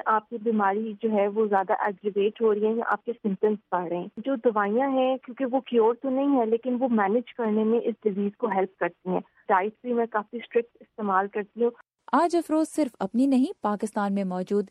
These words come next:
Speaker 2: ایم ایس کے دیگر مریضوں کی مدد بھی کر رہی ہیں۔ اس کے لیے انہوں نے کچھ سال قبل Society for Multiple Sclerosis Patients in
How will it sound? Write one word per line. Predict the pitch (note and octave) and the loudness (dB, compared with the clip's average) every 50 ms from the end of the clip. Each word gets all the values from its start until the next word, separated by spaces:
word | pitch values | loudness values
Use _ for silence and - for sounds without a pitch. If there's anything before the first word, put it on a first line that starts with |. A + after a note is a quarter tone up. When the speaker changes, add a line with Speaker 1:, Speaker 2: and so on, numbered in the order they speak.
| _ | _
Speaker 2:
ایم | - G#3 A3 G#3+ | -4 -2 0 0
ایس | A3 G#3 G#3 - | 0 0 -2 -2
کے | - A3 G#3+ | -2 -2 -2
دیگر | E3+ E3+ A3+ C#4 C4 D#4 C#4 | -2 -2 -4 -2 0 0 0
مریضوں | A3+ G3+ F#3+ F3+ E3+ F3+ F3 | 0 0 -2 -2 -4 -6 -6
کی | - G3 | -6 -6
مدد | F3+ F3 D#3+ F#3 F3 | -6 -4 -4 -4 -2
بھی | D#3+ A3 A3+ | -2 -2 -2
کر | - F#3 E3 | 0 -2 -2
رہی | - F#3 F#3 F3+ | -2 -2 -4 -4
ہیں۔ | F#3 F3 - - _ _ _ _ _ - | -4 -6 -8 -10 _ _ _ _ _ -8
اس | D#4 D#4 - - | -6 -6 -4 -2
کے | E4 E4 | -2 -2
لیے | D#4 E4 E4+ | 0 0 -2
انہوں | D#4+ - A3+ A3+ A3+ | 0 0 2 2 2
نے | A3 A3+ G#3+ | 2 0 0
کچھ | - A3+ A3 - | -2 -4 -4 -4
سال | - G3+ F#3 F#3 | -4 -4 -4 -4
قبل | - - A#3 A#3 C#4 D4+ - _ _ _ _ _ - | -2 -2 -2 0 -2 -2 -6 _ _ _ _ _ -10
Society | - C#4 A#3+ - D4 D#4+ E4+ - F4 F4 - - | -8 -6 -4 -2 -2 -2 -2 -2 -2 -2 0 0
for | A#3+ G#3+ G3 F#3 | 0 0 0 0
Multiple | F3+ G3 A#3 A#3 - B3 - C4 B3+ | -2 -2 -2 -2 -4 -4 -2 -2 -2
Sclerosis | B3 - - - G3+ F#3+ F#3+ G#3+ A3+ - - A#3 A3 - - - G#3 | -2 -4 -4 -4 -4 -2 -2 -2 -4 -2 -2 -4 -4 -4 -4 -2 -2
Patients | G#3+ G#3 - - G#3 G3+ - - - G3 | -2 -2 -4 -4 -6 -6 -6 -8 -8 -8
in | F3+ | -8